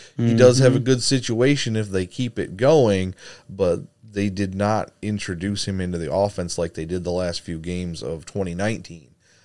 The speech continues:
Speaker 1: And speaking
Speaker 2: Yeah.
Speaker 1: of Tyler Higbee,
Speaker 2: Just one note,
Speaker 1: oh,
Speaker 2: I
Speaker 1: okay.
Speaker 2: wanna, sorry, I wanna go back to Mark Andrews just real
Speaker 1: Sure.
Speaker 2: quick.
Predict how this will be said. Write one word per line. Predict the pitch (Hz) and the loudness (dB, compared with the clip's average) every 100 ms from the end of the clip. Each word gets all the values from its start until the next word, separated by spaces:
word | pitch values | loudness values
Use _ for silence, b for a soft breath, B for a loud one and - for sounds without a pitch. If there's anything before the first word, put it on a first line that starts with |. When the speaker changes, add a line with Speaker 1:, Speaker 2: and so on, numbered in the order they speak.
| b | b
Speaker 1:
And | - 85 80 76 76 69 - _ - | -8 -6 -6 -6 -10 -12 -16 _ -18
speaking | - 139 123 | 0 2 4
Speaker 2:
Yeah. | 107 | 2
Speaker 1:
of | 98 | 0
Tyler | - 117 98 90 | 2 4 4 4
Higbee, | 104 | 2
Speaker 2:
Just | 143 170 | 2 4
one | 180 | 4
note, | 151 156 160 | 6 4 4
Speaker 1:
oh, | |
Speaker 2:
I | 147 | 2
Speaker 1:
okay. | 131 | 4
Speaker 2:
wanna, | 135 123 - _ _ _ _ - | 4 2 -4 _ _ _ _ -2
sorry, | 135 113 107 107 - | 2 4 2 0 -2
I | |
wanna | 131 143 | 2 4
go | 131 | 4
back | 120 120 113 | 4 2 0
to | 123 | 0
Mark | 113 104 101 | 0 0 0
Andrews | 101 101 101 101 | 0 2 0 -2
just | 107 - | -4 -2
real | 98 - | -4 0
Speaker 1:
Sure. | - | 0
Speaker 2:
quick. | 98 - | 0 -2